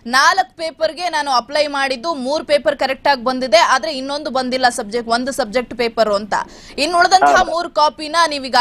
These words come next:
Speaker 1: already ರಿವ್ಯಾಲ್ಯೂಯೇಷನ್‌ಗೆ ಅಪ್ಲೈ ಮಾಡಿದ್ದೀರಾ ಹೇಗೆ?
Speaker 2: ಹೌದು ಮೇಡಮ್, ಮಾಡಿದ್ದೀನಿ ಮೇಡಮ್.
Speaker 1: ಓಕೆ. ಇವತ್ತು
Speaker 2: ಹಾ, ಮೇಡಮ್.
Speaker 1: ಲಾಸ್ಟ್ ಡೇಟ್ ರಿವ್ಯಾಲ್ಯೂಯೇಷನ್‌ಗೆ. ಈಗ ಒಂದು ಸಬ್ಜೆಕ್ಟ್ ಆಗಿಲ್ಲ, ಈಗ ಏನ್ ಮಾಡ್ತೀರಿ?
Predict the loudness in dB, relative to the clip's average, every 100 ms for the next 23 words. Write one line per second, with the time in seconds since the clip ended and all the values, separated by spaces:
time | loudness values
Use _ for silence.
0 | 2 0 -2 0 -4 -4 -2 -2 -2 -6
1 | -2 0 2 0 2 0 2 0 0 0
2 | -2 -2 -10 -20 -20 -20 0 4 4 4
3 | 4 4 2 2 2 0 2 0 -4 -10
4 | -10 -10 -18 _ _ _ _ _ _ -12
5 | 0 2 2 4 2 2 -4 -8 -4 -4
6 | -6 -8 -6 -2 -2 -2 -8 -10 -8 -4
7 | -2 4 6 4 0 _ _ _ -2 0
8 | -4 0 0 0 -4 2 4 4 0 -4
9 | -6 -2 -4 -4 -6 -6 -8 -10